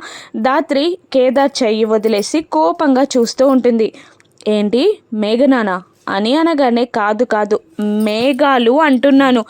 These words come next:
మేఘాల్లో తేలినట్టు అనిపిస్తుంది నువ్వు నలుగు పెడుతుంటే" అని అంటూ ఉండగా, "ఇంకొక్కసారి మేఘన మాట నీ నోట వెంట విన్నాననుకో" అని అంటుండగా, "ఏంటి, అలుగుతావా?" అని అనగానే,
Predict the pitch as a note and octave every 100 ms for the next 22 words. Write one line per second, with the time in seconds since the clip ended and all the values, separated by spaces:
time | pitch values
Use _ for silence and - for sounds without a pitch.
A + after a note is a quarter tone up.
0 | - - - A3+ A3 A#3+ D4 E4+ D4 C4
1 | E4+ C4+ B3+ D#4+ E4+ D#4+ C4+ C4 B3 C4+
2 | - B3+ A#3 D4+ C4+ A#3+ A#3+ G#3+ G#3+ A#3
3 | B3 A3+ A3 A3 G#3+ A3 C#4+ - - -
4 | - B3 A#3+ A#3+ B3 - A3 A#3+ C4+ D#4+
5 | D4 B3+ A3 B3 D4+ - _ _ - C#4
6 | C#4 E4 - D#4 D4 B3 A#3 C#4+ A#3+ G#3
7 | G3+ G#3+ C4+ C4 B3+ A3 G#3 A#3+ B3 A3+
8 | A3 A3 G#3 A#3 C4+ A#3+ A3 A3 G#3 G3
9 | G#3 B3+ B3+ A3+ A#3 G#3+ A#3 G4 - -
10 | - - - C#4+ C#4+ D4 - C#4 D4 D4+
11 | A#3 A3 B3+ A#3+ - A3+ A#3+ A3+ - -
12 | G3 G#3 A#3+ A#3 G#3 A#3+ G#4 A4+ - G#3+
13 | G#3+ C4 C4+ C#4 B3+ A3+